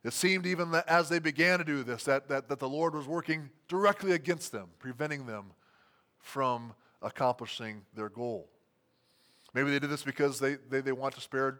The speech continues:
Jonah's life. Uh, maybe they did it because they, they, they feared angering the Lord even more by laying hands on and being responsible for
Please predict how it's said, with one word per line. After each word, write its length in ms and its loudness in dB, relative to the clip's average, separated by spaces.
Jonah's 260 -8
life. 480 -4
Uh, 220 2
maybe 200 2
they 140 0
did 140 0
it 60 -6
because 380 0
they, 160 0
they, 240 2
they 200 -4
feared 680 0
angering 480 0
the 100 -2
Lord 340 0
even 240 -6
more 420 2
by 180 2
laying 340 -2
hands 440 -4
on 380 -2
and 160 -10
being 160 -6
responsible 540 -8
for 500 -6